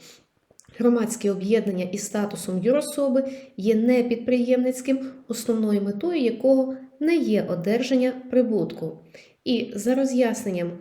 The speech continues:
уже, е, Південного міжрегіонального управління Міністерства юстиції, громадське об'єднання із стату-, е, статусом юридичної особи набуває усіх ознак, характерних для будь-якої юридичної особи.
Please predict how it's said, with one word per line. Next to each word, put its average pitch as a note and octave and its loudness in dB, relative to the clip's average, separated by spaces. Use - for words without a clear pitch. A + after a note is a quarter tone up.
уже, G#3+ 0
е, F3 -10
Південного A3+ 0
міжрегіонального A3 -2
управління G#3 -2
Міністерства F#3+ -6
юстиції, B3+ -4
громадське A3+ 0
об'єднання G3+ -2
із G#3+ -6
стату-, A3+ -4
е, G3 -6
статусом A3+ -6
юридичної G#3+ 0
особи C#4+ -4
набуває B3+ 4
усіх G#3+ -4
ознак, G#3 -4
характерних B3+ -2
для G3+ 0
будь-якої A3+ -2
юридичної A3+ -4
особи. E3+ -4